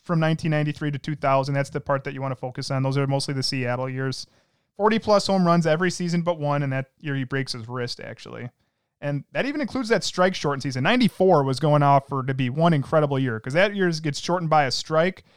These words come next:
and he's done in early August, and he's already over forty home runs. He was making a legitimate run at Roger Maris's sixty-one at that time.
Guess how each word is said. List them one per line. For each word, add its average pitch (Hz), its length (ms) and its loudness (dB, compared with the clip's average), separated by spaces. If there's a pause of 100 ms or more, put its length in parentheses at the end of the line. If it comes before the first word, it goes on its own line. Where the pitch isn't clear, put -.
(220)
and 147 80 2
he's 180 180 2
done 170 280 2
in 143 120 2
early 156 300 2
August, 165 420 4
and 143 100 0
he's 180 140 2
already 170 320 4
over 131 240 -4
forty 139 240 -6
home 131 160 -2
runs. 123 160 -4
He 202 80 0
was 196 100 0
making 175 300 4
a 151 40 4
legitimate 156 420 4
run 143 340 4
at 127 440 0 (280)
Roger 139 260 4
Maris's 151 400 4
sixty-one 160 480 0
at 147 120 0
that 151 180 4
time. 123 400 -4